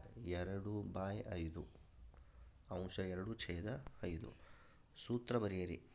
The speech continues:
A plus B whole square is equal to A square plus two A B plus B square. ನೇರ ಅನುಪಾತಕ್ಕೆ ಒಂದು ಉದಾಹರಣೆಯನ್ನ ಬರೆಯಿರಿ. ಅಪವರ್ತಿಸಿ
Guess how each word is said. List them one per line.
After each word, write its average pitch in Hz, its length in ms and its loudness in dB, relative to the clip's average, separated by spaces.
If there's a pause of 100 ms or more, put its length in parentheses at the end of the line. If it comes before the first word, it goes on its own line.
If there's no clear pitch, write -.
(840)
A 101 120 4
plus 101 320 6 (180)
B - 20 2
whole 90 420 4
square 92 440 4 (120)
is 95 180 4
equal 87 320 2 (160)
to 113 60 4 (100)
A 92 160 2
square 101 480 0
plus 87 180 2 (120)
two 92 120 2
A 90 180 4
B 90 140 0 (120)
plus 127 280 4 (460)
B 80 160 2 (100)
square. 78 460 0 (1000)
ನೇರ 110 320 6
ಅನುಪಾತಕ್ಕೆ 95 760 0 (160)
ಒಂದು 90 460 0 (260)
ಉದಾಹರಣೆಯನ್ನ 82 680 4 (300)
ಬರೆಯಿರಿ. 78 460 0 (720)
ಅಪವರ್ತಿಸಿ - 840 4